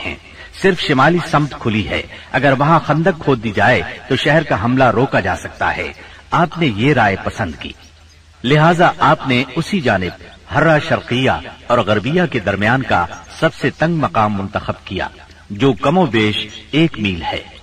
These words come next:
وہاں خندق کھود کر دونوں حروں کو ملا دیا۔ مغرب میں یہ خندق سلا پہاڑی کے شمال سے شروع ہوتی تھی اور مشرق میں مقام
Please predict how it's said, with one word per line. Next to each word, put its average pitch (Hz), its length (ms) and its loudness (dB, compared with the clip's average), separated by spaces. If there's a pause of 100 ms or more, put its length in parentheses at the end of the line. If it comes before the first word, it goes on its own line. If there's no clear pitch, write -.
(280)
وہاں 160 380 4
خندق 180 360 2
کھود 151 280 2
کر 101 160 2 (260)
دونوں 156 340 2 (100)
حروں 135 200 2
کو 110 160 -2
ملا 95 240 2
دیا۔ - 260 -6 (420)
مغرب 135 360 2
میں 139 160 0
یہ 104 200 -2
خندق 117 440 -2 (360)
سلا 165 220 4
پہاڑی 120 400 2
کے 131 140 0 (140)
شمال 110 300 2
سے 127 60 -4
شروع 101 260 -6
ہوتی 95 280 -4
تھی 82 220 -10 (240)
اور 120 140 2
مشرق 110 440 -2
میں 95 180 -2 (240)
مقام 143 400 2